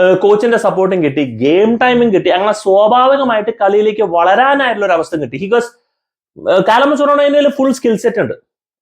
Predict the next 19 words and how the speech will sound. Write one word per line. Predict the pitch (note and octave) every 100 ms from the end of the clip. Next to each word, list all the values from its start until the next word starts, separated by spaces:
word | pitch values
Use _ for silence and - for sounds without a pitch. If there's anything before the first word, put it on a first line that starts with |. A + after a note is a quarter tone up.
| E3
എല്ലാ | A3+ C4+ C#4+ C#4
സ്കിൽ | C4+ G#3
സെറ്റും | G#3 G3+ E3
ഉണ്ട്. | G#2+ - _ _ _ _ E3
റീസ് | G3 G#3+
ജെയിംസിന്റെ | A3+ A#3+ G#3+
അച്ഛൻ | A3 A3
പണ്ട് | G#3+
പ-, | G#3
ഒരു | G3 G3 F#3+
മറ്റേ | F#3+ F#3+ F#3+
പോഡ്കാസ്റ്റ് | F#3+ F#3 F#3+ F#3 F#3+
പറഞ്ഞ | E3+ E3+
പോലെ | E3+
റീസ് | E3 F3 F3+
ജെയിംസ് | G#3 G#3+
ഒന്ന് | G3+ G3
പറയും | E3 D3+
ഇത്ര, | C#3+ B2